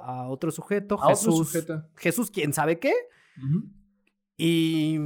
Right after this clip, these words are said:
Speaker 1: pues, no, no, obviamente no pudieron, no, no pudieron vincularlo al caso como tal,
Speaker 2: Claro.
Speaker 1: ¿no? Yo creo que ahí, digo, otra vez no vamos a confirmar ni a negar nada, pero a lo mejor ahí quisieron un Mario Aburto, así como, "Ah, tú eras,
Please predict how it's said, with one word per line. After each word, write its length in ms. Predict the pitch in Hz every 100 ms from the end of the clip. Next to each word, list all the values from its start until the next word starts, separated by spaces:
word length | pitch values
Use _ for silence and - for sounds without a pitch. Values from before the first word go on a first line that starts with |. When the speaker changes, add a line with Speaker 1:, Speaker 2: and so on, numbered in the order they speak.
| 143 131
Speaker 1:
pues, 140 | 151
no, 180 | 180 180
no, 120 | 180 208
obviamente 460 | 180 208 190 185
no 140 | 185 185
pudieron, 520 | 185 185 180 160 139
no, 140 | 143
no 160 | 143 160
pudieron 340 | 175 175 165
vincularlo 600 | 143 139 151 160 175 180
al 160 | 175 175
caso 440 | 220 226 - 233
como 260 | 233 151 151
tal, 240 | 175 233 440 - _ _ _ _
Speaker 2:
Claro. 220 | - 147 143
Speaker 1:
¿no? 220 | 196 233
Yo 140 | 190
creo 160 | 196 196
que 80 | 190
ahí, 520 | 185 190 180 175 156 151
digo, 220 | 143 139
otra 200 | 143 156
vez 120 | 151
no 80 | 160
vamos 220 | 160 160
a 60 | 139
confirmar 440 | 127 135 143 147
ni 80 | 147
a 40 |
negar 280 | 139 139 165
nada, 180 | 254 247
pero 120 | 147
a 20 |
lo 60 | 135
mejor 200 | 135 160
ahí 80 | 156
quisieron 420 | 160 156 151 139
un 160 | 143 139
Mario 240 | 135 139
Aburto, 380 | 135 170 226 220
así 140 | 202 165
como, 160 | 156
"Ah, 280 | 170 233 214
tú 180 | 214 214
eras, 440 | 208 190 - -